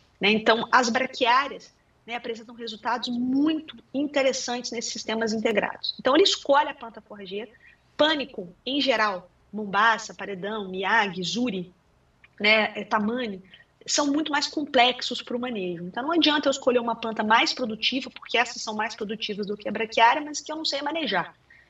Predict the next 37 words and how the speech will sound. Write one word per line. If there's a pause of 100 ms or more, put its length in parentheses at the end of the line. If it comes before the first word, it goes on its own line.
(160)
Então,
é
muito
importante,
né, (360)
um
auxílio
do
técnico
pra
poder
dizer
o
que
que
seria
interessante
em
relação
ao
desempenho
dos
animais, (320)
né,
em
relação
à
capacidade
de
manejo. (420)
Então,
ele
faz
a
escolha
dessa
combinação.